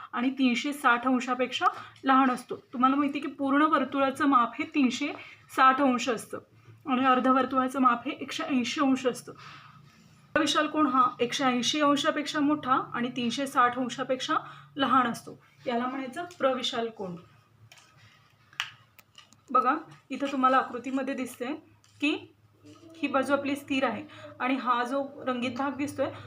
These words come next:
हा प्रविशाल कोणाचा, म्हणजे एकशे ऐंशी अंशापेक्षा मोठा जो कोन असतो त्याला म्हणायचं प्रविशाल कोन.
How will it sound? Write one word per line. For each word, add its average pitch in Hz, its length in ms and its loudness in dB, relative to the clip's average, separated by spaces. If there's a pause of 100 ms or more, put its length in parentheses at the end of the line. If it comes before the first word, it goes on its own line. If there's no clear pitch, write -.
(120)
हा 262 240 2
प्रविशाल 254 680 0
कोणाचा, 208 420 -8 (160)
म्हणजे 240 220 -4
एकशे 269 520 -4
ऐंशी 233 360 -4
अंशापेक्षा 277 680 -6
मोठा 254 360 -6
जो 269 140 -6
कोन 269 200 -4
असतो 285 380 -8 (300)
त्याला 240 200 -2
म्हणायचं 233 480 -6 (360)
प्रविशाल 269 540 0
कोन. 220 360 -8